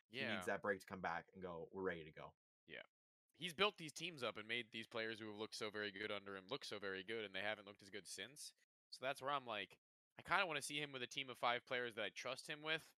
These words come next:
Speaker 2: at a level above the level that Bad News Bears was at last season, but maybe not necessarily as high as getting back Grim and Junior. But if that's what it took,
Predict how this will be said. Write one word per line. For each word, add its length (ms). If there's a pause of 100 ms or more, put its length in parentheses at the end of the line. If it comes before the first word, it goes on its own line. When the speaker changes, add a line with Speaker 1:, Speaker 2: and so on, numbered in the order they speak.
(320)
Speaker 2:
at 80
a 40
level 400
above 440
the 80
level 280
that 100
Bad 200
News 140
Bears 240
was 120
at 240
last 300
season, 440 (400)
but 200
maybe 320
not 300
necessarily 600
as 100
high 260
as 220
getting 300
back 340
Grim 280
and 280
Junior. 540
But 220
if 200
that's 260
what 80
it 120
took, 240